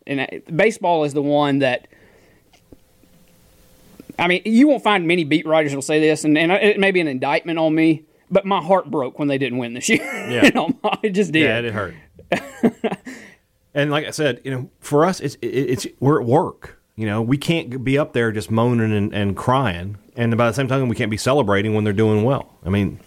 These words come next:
Speaker 2: it, it really has to be that way. So, so, but that said, guys like Horka and Portnoy, while they, they, they're not emotionally invested and they don't really care, it's a lot easier to do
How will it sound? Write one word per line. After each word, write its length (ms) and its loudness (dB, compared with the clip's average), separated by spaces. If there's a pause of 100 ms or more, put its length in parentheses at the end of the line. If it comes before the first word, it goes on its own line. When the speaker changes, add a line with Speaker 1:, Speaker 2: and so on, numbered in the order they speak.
(120)
Speaker 2:
it, 200 0
it 80 4
really 420 2
has 220 -4
to 100 -8
be 140 -6
that 240 -8
way. 220 -18 (460)
So, 280 -10 (800)
so, 120 0
but 120 4
that 120 2
said, 220 0
guys 180 -2
like 180 -6
Horka 340 -4
and 160 -4
Portnoy, 420 0 (1200)
while 220 4
they, 140 2
they, 180 2
they're 160 0
not 260 0 (140)
emotionally 540 2
invested 480 -2
and 120 -4
they 80 0
don't 240 0
really 440 2
care, 480 -4 (880)
it's 160 0
a 40 2
lot 220 4
easier 240 0
to 100 -2
do 420 2